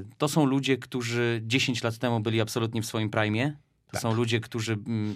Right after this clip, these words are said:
Speaker 1: no tak jak mówimy, Bisz nagrał płytę roku wówczas. To był rok dwa tysiące dwunasty
Speaker 2: Tak,
Speaker 1: bodaj,
Speaker 2: tak.
Speaker 1: Wilk Chodnikowy.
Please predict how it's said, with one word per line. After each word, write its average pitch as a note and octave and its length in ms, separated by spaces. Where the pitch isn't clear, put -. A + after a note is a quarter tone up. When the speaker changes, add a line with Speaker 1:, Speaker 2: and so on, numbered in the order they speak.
Speaker 1:
no C#3+ 160
tak B2 200
jak A#2 120
mówimy, G2 320
Bisz B2 400
nagrał A2+ 300
płytę G#2+ 300
roku C3 300
wówczas. D#3+ 600
To A2+ 60
był G#2+ 140
rok G#2 140
dwa G#2+ 120
tysiące A2+ 320
dwunasty G#2 440
Speaker 2:
Tak, A#2 80
Speaker 1:
bodaj, A#2 260
Speaker 2:
tak. C#3 140
Speaker 1:
Wilk A2+ 180
Chodnikowy. A2 540